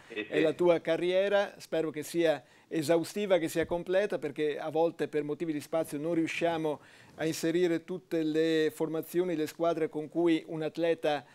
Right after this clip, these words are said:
Speaker 2: ha militato. Ma tornando a te, eh, mi risulta che tu abbia allenato il grande Ivan Zaitsev nell'Under quattordici a Foligno.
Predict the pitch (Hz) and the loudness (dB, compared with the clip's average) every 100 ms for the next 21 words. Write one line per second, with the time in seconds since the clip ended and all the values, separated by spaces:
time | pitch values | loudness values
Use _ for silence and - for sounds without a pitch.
0 | - - - - 160 160 160 170 185 196 | -20 -20 -20 -2 2 2 2 0 0 2
1 | 208 226 226 220 185 - - - _ 160 | 4 2 4 4 4 -4 -20 -20 _ 0
2 | 175 196 196 220 233 202 196 190 202 180 | 2 2 2 2 4 6 6 4 2 0
3 | 185 165 135 139 208 233 _ _ _ - | 2 2 2 2 0 -2 _ _ _ -16
4 | - 170 170 165 165 165 202 202 254 180 | -4 0 2 4 2 0 -4 -2 0 0
5 | 175 175 247 185 156 170 - 233 214 202 | -2 0 4 4 4 2 2 0 2 2
6 | 220 139 127 - 233 196 165 151 190 226 | 2 0 -2 -4 -4 0 0 2 0 0
7 | 202 170 165 - 247 190 180 226 196 139 | 0 0 0 0 -4 -2 -2 -2 0 2
8 | 131 160 - 220 220 - 208 170 180 208 | 2 -2 -2 -2 0 -4 -4 0 4 2
9 | 170 165 - 202 165 165 156 165 170 170 | 2 -2 -2 -4 0 0 0 -4 -4 -4
10 | 160 147 160 143 113 117 120 | -6 -4 -2 -4 -6 -10 -12